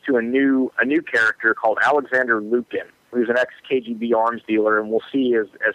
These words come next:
things progress, um, a little bit more about his origin and where he comes from. But we see that he's been working with the Red Skull. And at the end of this exchange here,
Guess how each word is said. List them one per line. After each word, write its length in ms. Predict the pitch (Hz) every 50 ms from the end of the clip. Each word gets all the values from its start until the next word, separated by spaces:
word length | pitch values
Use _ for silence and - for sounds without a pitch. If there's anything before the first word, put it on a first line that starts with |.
| - -
things 160 | 117 110 - -
progress, 460 | - 110 98 104 107 110 110 107 98 - - - _ _ _ _ _ _ _ _ -
um, 340 | - 101 104 104 101 101 95
a 60 | - 113
little 220 | 117 120 123 120
bit 180 | 113 120 113 113
more 240 | 113 113 113 113
about 140 | 110 110 110
his 120 | 113 107 113
origin 360 | 107 107 107 104 107 107 107
and 100 | 101 104
where 140 | 107 107 113
he 80 | 110
comes 260 | - - 120 113 107
from. 320 | - - 120 104 98 98 98
But 160 | 110 113 110
we 160 | 110 110 107 - -
see 220 | 196 202 202 196
that 220 | - 139 131 127 120 - _ _ _ _ _ _ _
he's 180 | - 147 151 123
been 200 | 123 131 123 120
working 520 | 135 147 - - 135 127 123 123 113 110 101 _ -
with 200 | 123 127 123 -
the 100 | - 110
Red 320 | 110 110 113 113 110 110 - - - - _
Skull. 480 | - 123 117 110 107 104 104 101 101 - -
And 320 | 127 131 131 127 120 101 76 - - - 92 120
at 140 | 127 127 -
the 120 | 127 123
end 280 | 131 151 165 156 156 135
of 100 | 127 120
this 160 | 117 123 - -
exchange 600 | 123 - - - - - 131 123 117 117 113 107 -
here, 320 | 131 135 131 120 113 107